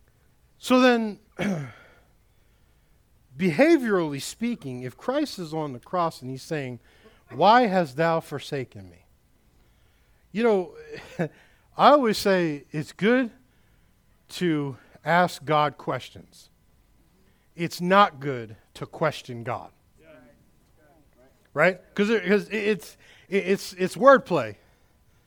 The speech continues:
but it's still a fact. We don't question God, but it's okay to ask God.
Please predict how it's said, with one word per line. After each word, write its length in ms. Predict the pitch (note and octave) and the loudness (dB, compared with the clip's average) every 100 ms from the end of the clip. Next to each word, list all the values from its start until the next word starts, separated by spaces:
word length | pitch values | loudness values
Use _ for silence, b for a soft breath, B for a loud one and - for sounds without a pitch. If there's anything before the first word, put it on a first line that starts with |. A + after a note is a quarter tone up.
| _ _ _ - | _ _ _ -2
but 120 | F3+ | 0
it's 160 | E3 - | 0 -4
still 280 | G#3+ G3 | 0 0
a 40 | D#3 | 0
fact. 360 | G3 B2 - _ _ _ _ _ _ b b b b b b - | -4 -8 -10 _ _ _ _ _ _ b b b b b b 0
We 80 | |
don't 180 | C4+ C4 | 2 2
question 480 | - C4+ C4+ F3 D3+ | 4 4 4 -2 0
God, 320 | F#3+ D#3+ - - _ _ _ _ _ | 2 2 -2 -16 _ _ _ _ _
but 120 | - F3 | -4 -4
it's 100 | E3+ | -4
okay 260 | D#3+ G#3+ | -2 0
to 100 | F3 | 2
ask 240 | E3 D#3+ - | 0 -2 -2
God. 280 | D3+ C3 | -2 -2